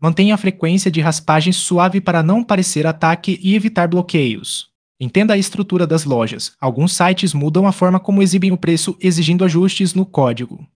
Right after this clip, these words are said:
Tenha uma rotina simples de manutenção. Verifique se as regras de scrapping continuam válidas após atualizações. Se falhar, ajuste o seletor de preço e teste novamente. Respeite limites legais e de termos de uso.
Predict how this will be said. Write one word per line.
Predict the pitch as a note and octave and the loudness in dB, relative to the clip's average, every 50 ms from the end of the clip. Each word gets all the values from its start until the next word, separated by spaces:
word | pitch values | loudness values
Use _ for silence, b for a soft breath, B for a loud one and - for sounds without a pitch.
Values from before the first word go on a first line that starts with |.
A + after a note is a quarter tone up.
| _ _ _ - | _ _ _ -6
Tenha | - F3+ F#3+ | -2 -2 0
uma | G3+ G3+ | 0 0
rotina | E3 F#3 F3 - - F#3+ F#3+ F3+ | 0 -2 -2 -2 -2 0 0 0
simples | F3+ - E3 E3+ F3 G3 G3 F3 | -2 -2 -4 -4 -2 -2 -2 -2
de | D3+ D#3+ | -2 -2
manutenção. | D#3 E3 E3+ F#3+ G3 G3 G#3 G#3 G3+ - - B2+ G#2 G#2+ - _ _ _ | -2 0 0 -2 -2 -2 -2 -2 -2 -2 -4 -6 -6 -8 -14 _ _ _
Verifique | C3+ C#3 D3 F3 - G#3+ G3 A3 G#3+ | -6 -4 -4 -4 -2 -4 -4 -4 -4
se | - - F3+ | -4 -2 -4
as | E3 - | -4 -4
regras | - F3 F3+ F#3 F3+ F3 E3+ D3+ | -2 -2 -2 -2 0 -2 -2 -2
de | F#3 F#3 | -2 -4
scrapping | - - F3+ D#3+ - - D#3+ F#3 | -4 -4 -6 -6 -4 -2 -4 -4
continuam | F#3+ - A3 G#3+ - G#3 F3 E3+ F3+ F#3 D#3+ | -2 -2 -4 -4 -2 -2 -2 0 0 0 2
válidas | C#3+ C#3+ D3+ D#3+ D3+ D#3 D3 E3+ | 2 0 0 0 -2 -2 -2 -4
após | E3+ F3 - E3+ D#3+ E3+ | -4 -4 -4 -4 -2 -2
atualizações. | F3 F3 F#3+ F3 F3 D#3+ E3 D#3+ D3+ - - C3 A2 G2+ - - - - - - _ _ _ _ _ - | -2 -4 -4 -4 -4 -4 -4 -4 -6 -6 -8 -8 -8 -8 -12 -12 -14 -14 -14 -16 _ _ _ _ _ -10
Se | - - E3+ | -6 -4 -2
falhar, | - F#3 F3 D#3 C#3+ D3+ E3 - - E3+ | 0 0 2 2 2 2 0 -2 -4 -2
ajuste | F3 D3 D3+ F3 F#3 - - G3 | -2 0 0 0 -2 -2 -4 -4
o | |
seletor | F#3 - F#3+ F#3+ F#3+ F#3+ - D3+ | -2 -2 0 -2 -2 0 -2 -2
de | C#3+ D3 D#3+ | 0 -2 -2
preço | D#3+ - D#3+ D#3+ E3 - - E3+ | -4 -2 -2 -2 -2 -2 -4 -4
e | D#3+ | -4
teste | D#3 D#3 - D3+ D#3+ D#3 - E3+ | -4 -2 -2 -2 0 0 -2 -2
novamente. | E3+ E3+ F#3+ G#3 F#3+ D#3 A#2 A2 G#2+ - - - - _ _ _ _ _ _ _ - | -2 0 0 0 0 0 -2 -4 -6 -10 -12 -12 -14 _ _ _ _ _ _ _ -8
Respeite | C#3+ - - F#3+ G3+ - A3 | -6 -2 0 0 0 2 2
limites | G3 F#3+ F3 D#3+ D#3 - F#3 E3+ | 2 2 2 2 0 0 0 0
legais | G3+ G3+ F#3 F3 E3 F3 F3 - - | 0 0 2 2 2 2 0 -2 -2
e | F3+ | -4
de | D#3+ B2 C3+ | -2 -2 0
termos | - E3 E3 E3 D3+ C3 | 0 0 0 2 0 -2
de | A#2+ B2+ | 0 -2
uso. | B2 A#2+ A#2+ A2+ A2+ A#2 A#2 | -2 -2 -2 -4 -6 -12 -16